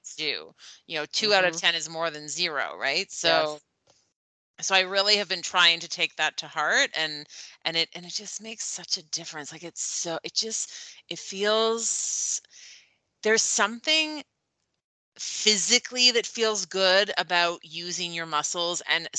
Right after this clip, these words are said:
Speaker 2: Mm-hmm.
Speaker 1: specifically about stretching, um,
Speaker 2: Yeah.
Speaker 1: in the morning that feels good. But there's
Speaker 2: Yep.
Speaker 1: something mentally also that feels good about concentrating on something that is not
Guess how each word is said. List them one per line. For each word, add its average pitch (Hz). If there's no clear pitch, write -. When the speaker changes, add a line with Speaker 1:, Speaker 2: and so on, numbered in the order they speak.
Speaker 2:
Mm-hmm. 170
Speaker 1:
specifically 170
about 156
stretching, 170
um, 143
Speaker 2:
Yeah. 131
Speaker 1:
in 175
the 156
morning 156
that 196
feels 170
good. 196
But 180
there's 202
Speaker 2:
Yep. -
Speaker 1:
something 208
mentally 226
also 226
that 202
feels 175
good 160
about 160
concentrating 185
on 196
something 220
that 180
is 175
not 190